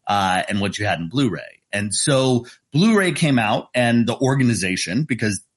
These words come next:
they have a license on that, and they basically said, "Hey, look, you can't, you can't rip the discs."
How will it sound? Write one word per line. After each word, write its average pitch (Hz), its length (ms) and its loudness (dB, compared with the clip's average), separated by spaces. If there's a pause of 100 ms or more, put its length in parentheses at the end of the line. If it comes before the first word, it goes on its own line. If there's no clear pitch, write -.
(120)
they 82 120 -6
have 80 120 -4
a 110 40 0
license 85 460 -4
on 73 200 -8
that, 78 240 -8 (340)
and 139 100 2
they 139 100 2
basically 131 500 0
said, 107 180 -2
"Hey, 110 160 0
look, 92 240 -4
you 85 100 -12
can't, 113 380 0
you 98 80 -6
can't 104 220 -2
rip 101 140 -6
the - 60 -20
discs." - 460 -14